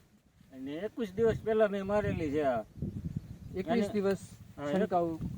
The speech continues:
Speaker 1: એક-, એકવીસ
Speaker 2: એકવીસ દિવસ પહેલા છંટકાવ કર્યો હતો.
Speaker 1: હમ.
Speaker 2: કેવું રિઝલ્ટ છે તમને?
Speaker 1: રિઝલ્ટ સો એ સો ટકા.
Speaker 2: સારું રિઝલ્ટ છે.
Speaker 1: હમ.
Speaker 2: બરાબર. તમે બીજા ખેડૂત ભાઈઓને ધાનુકાની લાનેવો દવા વિશે શું કહેશો?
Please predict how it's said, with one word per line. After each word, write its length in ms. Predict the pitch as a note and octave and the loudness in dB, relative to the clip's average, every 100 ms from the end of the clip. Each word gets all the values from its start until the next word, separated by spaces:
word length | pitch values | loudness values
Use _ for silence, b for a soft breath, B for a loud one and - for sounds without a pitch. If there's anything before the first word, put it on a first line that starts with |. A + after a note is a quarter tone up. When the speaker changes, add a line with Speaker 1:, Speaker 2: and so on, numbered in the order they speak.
| - | -2
Speaker 1:
એક-, 100 | - | 0
એકવીસ 220 | G3 F#3 | 2 4
Speaker 2:
એકવીસ 220 | F#3+ A3 G3 | 4 4 6
દિવસ 240 | G3 F#3+ | 6 6
પહેલા 160 | G3+ G3 | 2 2
છંટકાવ 340 | F#3+ F#3+ F#3 | 0 2 2
કર્યો 220 | F3 F#3 | 4 4
હતો. 100 | E3 | 2
Speaker 1:
હમ. 80 | D#3+ | 10
Speaker 2:
કેવું 240 | A#3 C4+ | 10 10
રિઝલ્ટ 300 | G3+ E3+ E3 | 6 8 6
છે 160 | C3+ C#3 | 6 -6
તમને? 280 | C#3 C#3 C3+ | -6 -6 -2
Speaker 1:
રિઝલ્ટ 360 | D3+ G#3+ G#3 | 2 4 2
સો 180 | - A3+ | 2 2
એ 80 | G#3+ | 2
સો 200 | - G#3+ | 4 2
ટકા. 320 | D3+ B2+ A2+ - - - - - | 2 -2 -4 -8 -16 -20 -20 -2
Speaker 2:
સારું 240 | F3+ G3 | 2 2
રિઝલ્ટ 280 | E3 D3+ C3+ | 0 -4 -6
છે. 120 | - | -6
Speaker 1:
હમ. 180 | D#3+ E3 B2+ - - _ _ - | -8 -8 -10 -16 -20 _ _ -16
Speaker 2:
બરાબર. 180 | F3 - | -14 -8
તમે 120 | G3 | -4
બીજા 180 | G3+ A3 | 2 2
ખેડૂત 220 | A3 G#3+ | 4 4
ભાઈઓને 500 | F#3+ G#3 G#3 G3+ G3+ | 4 4 6 4 2
ધાનુકાની 580 | E3+ F3+ G3+ G3 G3 F#3+ | 4 4 4 4 2 2
લાનેવો 380 | F3 F3+ G3 F#3+ | 2 4 4 4
દવા 180 | F#3 F#3 | 6 4
વિશે 260 | F#3 G3 | 2 -2
શું 200 | F3+ G#3+ | -2 -2
કહેશો? 340 | E3+ C#3+ C#3+ | -2 -6 -10